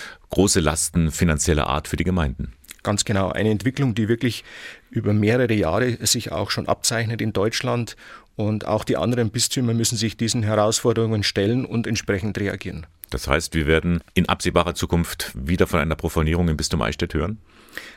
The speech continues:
Speaker 2: Das ist nicht auszuschließen. In diesem Jahr zwanzig vierundzwanzig erwarten wir ja noch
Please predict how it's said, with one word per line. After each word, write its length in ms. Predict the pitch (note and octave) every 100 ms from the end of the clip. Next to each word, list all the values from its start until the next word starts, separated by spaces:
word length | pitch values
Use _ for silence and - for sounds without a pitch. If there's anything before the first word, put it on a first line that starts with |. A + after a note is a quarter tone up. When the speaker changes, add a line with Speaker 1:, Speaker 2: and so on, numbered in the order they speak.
| -
Speaker 2:
Das 160 | A2 C3+
ist 160 | C3
nicht 180 | A2 -
auszuschließen. 880 | F#2+ C#3 D3+ - C3+ C#3 C3+ C3 - - - - - -
In 260 | A2+ A2
diesem 360 | A#2 B2 A2+ G#2+
Jahr 320 | F#2 G2+ B2
zwanzig 400 | - A2 - G2+
vierundzwanzig 1040 | A#2+ C3 B2 - A2 A2+ - A2 - -
erwarten 460 | - G2 G2 - G#2+
wir 100 | G#2+
ja 100 | G#2
noch 340 | G#2 G2+ -